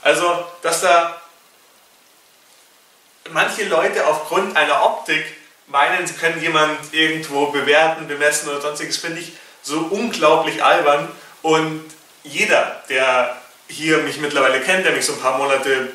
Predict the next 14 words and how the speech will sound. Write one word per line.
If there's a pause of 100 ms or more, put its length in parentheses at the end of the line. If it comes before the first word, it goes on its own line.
betrachtet,
bewertet
oder
sonstiges, (320)
der
weiß,
dass
ich
eigentlich,
ein,
glaub
ich,
ein
sehr